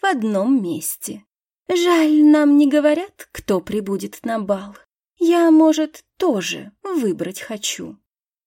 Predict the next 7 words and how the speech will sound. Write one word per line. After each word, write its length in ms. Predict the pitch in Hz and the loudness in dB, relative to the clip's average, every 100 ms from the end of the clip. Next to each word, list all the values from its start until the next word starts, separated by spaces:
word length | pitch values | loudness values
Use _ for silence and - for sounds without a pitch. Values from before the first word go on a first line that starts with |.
| _ _ _ | _ _ _
"Ну, 380 | 277 277 320 381 - | 4 6 4 0 0
если 480 | 330 294 269 - | 2 2 -2 -2
мне 220 | 262 247 214 | -4 -4 -8
не 100 | 214 | -8
понравится", 840 | 220 233 320 427 - - - 156 _ _ _ | -8 -4 -4 -4 -4 -6 -10 -14 _ _ _
влезла 420 | 196 202 180 190 | -4 0 0 -2
Кассия, 640 | 202 208 185 - 170 - | -6 -10 -8 -12 -12 -18